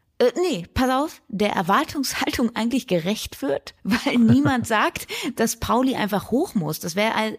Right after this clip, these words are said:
Speaker 1: einfach ein Goodie.
Speaker 2: Ja, aber mittlerweile, also ich meine, d-, der F C Sankt Pauli hat den viertteuersten Kader in der zweiten Liga, also, ähm, insofern d-,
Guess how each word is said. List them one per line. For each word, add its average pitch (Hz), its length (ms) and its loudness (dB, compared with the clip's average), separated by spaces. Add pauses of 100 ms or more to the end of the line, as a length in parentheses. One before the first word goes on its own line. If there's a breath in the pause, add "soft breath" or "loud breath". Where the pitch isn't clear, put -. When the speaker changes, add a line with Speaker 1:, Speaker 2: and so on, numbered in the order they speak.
Speaker 1:
einfach 226 260 -2
ein 202 240 0
Goodie. 226 460 2 (720)
Speaker 2:
Ja, 98 120 -10
aber 104 200 0
mittlerweile, 117 520 2
also 107 160 0
ich 101 100 -4
meine, 110 240 2
d-, 101 220 -2
der 101 320 2
F 104 80 -4
C - 120 -6
Sankt 101 200 0
Pauli 107 180 0
hat 101 100 -2
den 95 120 -2
viertteuersten 113 600 0
Kader 117 340 0
in 110 60 -2
der 101 120 0
zweiten 104 300 -2
Liga, 127 340 2
also, 110 320 -2
ähm, 101 380 -4
insofern 104 500 -2
d-, 101 80 -2